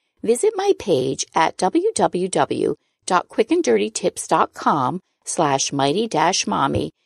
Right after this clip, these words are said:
and you'll find an awesome YouTube video that has some delicious and super easy options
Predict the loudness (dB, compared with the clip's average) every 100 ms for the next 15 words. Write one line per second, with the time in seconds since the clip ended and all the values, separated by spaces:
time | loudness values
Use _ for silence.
0 | _ _ -6 0 0 0 0 0 2 -2
1 | -2 0 2 2 -2 -2 -2 -2 -2 -2
2 | 0 0 0 0 -4 -12 -4 -2 0 -2
3 | 0 -4 0 0 2 2 0 0 -2 -2
4 | -6 -4 -4 -6 -2 0 0 0 0 -2
5 | 2 0 0 -4 -4 -6